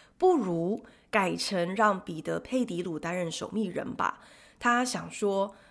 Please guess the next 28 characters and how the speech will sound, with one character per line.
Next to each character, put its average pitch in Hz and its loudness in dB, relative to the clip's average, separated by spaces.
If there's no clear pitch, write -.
啊， - -4
自 311 2
己 220 2
非 277 6
常 254 6
的 220 6
聪 247 6
明， 185 2
伏 185 -4
地 233 -2
魔 175 2
一 226 2
定 262 4
不 175 0
会 185 -2
料 175 0
想 - -8
到 165 -2
这 165 -4
招。 - -6
却 330 4
没 294 10
有 294 8
猜 233 0
中， 240 2
其 190 -4
实 - -2
呢， 185 -2